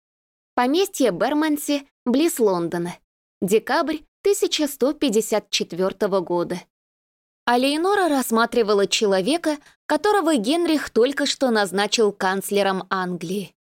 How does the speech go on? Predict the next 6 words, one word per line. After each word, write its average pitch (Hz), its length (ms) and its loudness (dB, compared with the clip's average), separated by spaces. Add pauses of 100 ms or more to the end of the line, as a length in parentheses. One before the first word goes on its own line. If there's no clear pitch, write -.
(540)
Томас 220 340 2
Беккет 208 460 -4 (340)
был 339 320 2
высоким 294 540 0
и 269 40 0
худым, 185 460 0